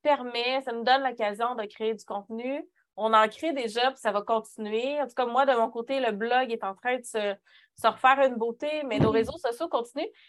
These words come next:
Speaker 1: Mais ça nous donne la chance d'aller plus en profondeur, cependant, dans certains contenus. Parce que, veux, veux pas, un blog, il faut qu'on demeure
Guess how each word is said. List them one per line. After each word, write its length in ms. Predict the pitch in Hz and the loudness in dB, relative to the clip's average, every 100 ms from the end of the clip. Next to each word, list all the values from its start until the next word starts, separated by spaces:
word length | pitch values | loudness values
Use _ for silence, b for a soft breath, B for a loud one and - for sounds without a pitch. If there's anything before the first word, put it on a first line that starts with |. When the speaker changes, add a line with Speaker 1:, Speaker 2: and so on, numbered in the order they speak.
| b b _ - | b b _ -6
Speaker 1:
Mais 120 | 233 | -4
ça 180 | 254 254 | 0 0
nous 100 | 254 | 2
donne 280 | 277 370 359 | 4 4 4
la 140 | 220 | 0
chance 380 | 233 269 294 285 | 0 -2 -2 0
d'aller 220 | 214 226 | 0 -2
plus 340 | - 302 311 | -8 -10 -8
en 140 | 220 202 | -8 -8
profondeur, 720 | - 214 - 202 196 196 190 _ - | -4 -6 -4 -6 -4 -4 -6 _ -10
cependant, 440 | 208 196 196 226 | -6 -4 -2 0
dans 160 | 214 196 | 0 -2
certains 440 | 208 196 233 226 | -6 -6 -4 -4
contenus. 580 | 220 190 190 220 262 339 - _ _ _ _ _ _ _ _ _ _ - | -2 -6 -6 -8 -8 -8 -14 _ _ _ _ _ _ _ _ _ _ -6
Parce 180 | 208 | -6
que, 340 | - 240 240 214 | -4 -4 -4 -2
veux, 140 | 277 | 0
veux 180 | 277 233 | 0 0
pas, 340 | 277 285 285 220 | 2 4 6 4
un 60 | |
blog, 540 | 190 190 226 247 277 254 | 0 -4 -2 0 -2 -4
il 100 | 220 | -8
faut 220 | - 269 | -4 -4
qu'on 260 | 262 220 208 | -2 -2 -2
demeure 600 | 202 202 208 233 254 262 | 0 0 2 0 -2 -6